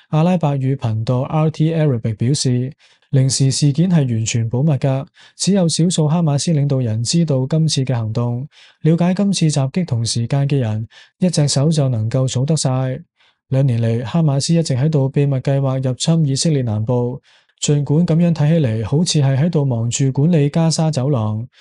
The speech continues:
巴拉卡解釋話，呢個就係哈馬斯喺上一輪對以色列嘅戰鬥當中冇加入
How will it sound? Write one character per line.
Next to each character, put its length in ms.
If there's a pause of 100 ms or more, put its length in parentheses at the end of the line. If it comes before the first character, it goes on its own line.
(220)
巴 180
拉 200
卡 260
解 180
釋 180
話， 300 (300)
呢 100
個 100
就 140
係 140
哈 160
馬 180
斯 160 (460)
喺 180
上 180
一 60
輪 320
對 160
以 140
色 120
列 140
嘅 140
戰 240
鬥 160
當 180
中 340 (280)
冇 180
加 240
入 160